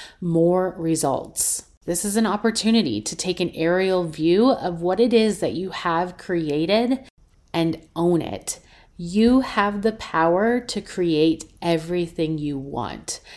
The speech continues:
and your success is inevitable, especially when you are able to really embody certainty in this self-concept that you have the power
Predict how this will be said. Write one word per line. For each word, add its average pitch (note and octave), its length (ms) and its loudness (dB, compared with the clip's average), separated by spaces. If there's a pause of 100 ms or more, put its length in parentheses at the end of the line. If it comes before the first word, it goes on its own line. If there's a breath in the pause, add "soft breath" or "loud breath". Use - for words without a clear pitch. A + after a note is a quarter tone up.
(160 loud breath)
and F3 180 0
your D#3+ 240 2
success - 960 -2 (400 loud breath)
is F3+ 160 2
inevitable, D3 680 -2 (220 loud breath)
especially F3+ 960 0
when E3+ 580 2
you F#3+ 360 -2
are F3 100 2
able F#3 640 0 (240 loud breath)
to F#3 240 -2
really E3 380 4
embody E3 880 -2
certainty F#3+ 760 0
in F3 280 -2
this D#3+ 360 4
self-concept - 1300 -4
that D#3 220 -2
you F3 360 2
have F#3+ 300 0
the F3+ 60 -4
power D3+ 540 -4